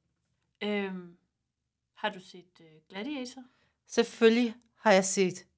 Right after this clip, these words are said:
Speaker 2: Gladiator.
Speaker 1: "We
Speaker 2: Altså
Speaker 1: who are about to die salute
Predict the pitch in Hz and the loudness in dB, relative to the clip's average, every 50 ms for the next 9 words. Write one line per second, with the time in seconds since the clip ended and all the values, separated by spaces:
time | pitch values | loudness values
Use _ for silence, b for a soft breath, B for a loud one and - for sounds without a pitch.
0 | _ _ - 175 165 151 151 143 143 131 131 139 - 147 147 - - _ _ _ | _ _ -2 2 2 2 2 2 -4 -6 -6 -6 -4 -6 -6 -6 -10 _ _ _
1 | _ _ _ _ _ _ _ _ 208 208 233 247 302 277 269 294 262 233 220 214 | _ _ _ _ _ _ _ _ -4 2 4 4 4 4 4 4 4 6 6 6
2 | 202 196 - - 180 190 226 247 240 - 285 240 247 - 165 165 170 190 226 247 | 4 2 2 4 4 4 4 2 0 -8 -10 -10 -8 -4 -4 -2 0 0 -2 -2
3 | 240 - 233 208 190 - 202 202 233 247 | -4 -6 -8 -8 -8 -8 -6 -6 -4 -6